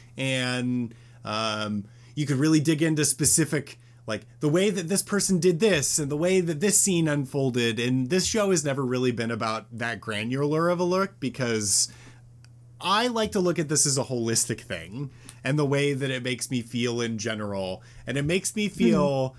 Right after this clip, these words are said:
Speaker 1: both good and dark. And
Speaker 2: Yes.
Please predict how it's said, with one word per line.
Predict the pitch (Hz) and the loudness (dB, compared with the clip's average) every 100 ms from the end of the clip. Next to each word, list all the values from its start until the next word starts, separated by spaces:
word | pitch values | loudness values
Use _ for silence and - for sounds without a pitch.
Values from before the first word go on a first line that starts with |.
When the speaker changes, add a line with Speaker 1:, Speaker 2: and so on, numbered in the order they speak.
| - - | -10 -2
Speaker 1:
both | 147 165 - | 0 0 0
good | 135 131 127 127 113 | 2 2 0 -4 -6
and | 117 110 104 | -4 -4 -6
dark. | 107 87 85 - - - - - - | -6 -6 -8 -12 -14 -16 -20 -20 -10
And | 120 117 110 107 107 101 | -6 -4 -4 -4 -2 0
Speaker 2:
Yes. | 214 | 0